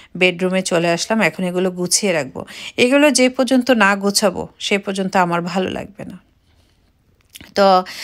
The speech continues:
আয়াস আর দিয়ানের স্কুলের ব্লেজারগুলো আলমারিতে রেখে দিচ্ছি, ওদের, আহ, স্কুল শার্ট, স্কুল প্যান্ট, সক্সগুলো, আহ, আমার হাজব্যান্ডের কাপড় চোপড়, আদ্রিতার কাপড় চোপড়গুলো আদ্রিতাকে দিয়ে আসি, আদ্রিতা নিজেই ভাঁজ করে ওর আলমারিতে রেখে দেয়।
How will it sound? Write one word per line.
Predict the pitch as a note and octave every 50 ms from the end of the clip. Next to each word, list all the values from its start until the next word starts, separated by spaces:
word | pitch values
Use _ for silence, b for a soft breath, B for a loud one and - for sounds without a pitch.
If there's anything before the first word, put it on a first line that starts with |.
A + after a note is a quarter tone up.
| B B B B B
আয়াস | G#3 G#3 G#3+ A3 G#3+ G#3+ -
আর | A3 G3+
দিয়ানের | F#3 F3+ F#3+ F#3 F#3+ F#3 F#3 F#3 F#3 F#3+
স্কুলের | - - - - F#3+ F#3 F3+
ব্লেজারগুলো | F3+ F3+ F3 F3 F3+ F3+ F#3 G3 F#3 F#3 - F3+ F3 F3+ F3 F3 F#3+ G3 B B B B B B
আলমারিতে | - - E3+ F3 F3+ F#3 F3+ - G3 F#3
রেখে | F3+ E3+ E3+ - G3
দিচ্ছি, | F3+ F#3 F#3 F#3 - - G3+ G3 -
ওদের, | - G#3 G3 G#3+ G#3 G3+ G3+ G3+
আহ, | - - - - - _ - - F3 F3 F3 E3+ E3+ E3+ E3+ D#3+ - - - - - -
স্কুল | - - - A3+ G#3+
শার্ট, | G3 - - - F#3 F3 E3+ E3 E3 E3 E3 D#3+ -
স্কুল | G3 - - - F#3+ F#3 F#3 _
প্যান্ট, | - F3+ F3 E3+ F3 E3+ E3+ E3+ E3+ E3+ - -
সক্সগুলো, | - - F#3+ F3 F3 E3+ - - - _ - F3+ E3+ E3+ E3+ E3 E3 E3+ B B B B B B B
আহ, | B - E3+ E3+ E3 - -
আমার | F3+ F#3 F3+
হাজব্যান্ডের | F#3 F#3 F#3 F#3 F#3 F#3 F#3 F3+ F#3
কাপড় | F3+ - E3 D#3+ - F3 E3+
চোপড়, | - - - F3+ -
আদ্রিতার | - G3 G3 F3+ F3+ F#3+ F#3 - G3 F#3
কাপড় | F3+ - F3 E3+ - F#3+ F3+
চোপড়গুলো | - F#3+ F#3 - F#3 F3 - F3 F3 E3+
আদ্রিতাকে | D#3+ E3+ F3 E3 F#3+ F#3 F#3 G3+ G3+ - A3+
দিয়ে | G3 F#3+ G3+ G3+
আসি, | G#3 G3+ - -
আদ্রিতা | A#3+ G#3 F3+ F3 F#3 F3+ - F#3
নিজেই | F#3 F3+ F3 E3+ F#3 F#3+ F#3+
ভাঁজ | F#3 F#3+ F#3 E3 E3 - -
করে | - F#3+ F3 F3
ওর | E3 E3
আলমারিতে | E3 D#3+ D#3+ E3 D#3+ D#3+ D#3+ - - -
রেখে | E2+ - - - G3
দেয়। | - -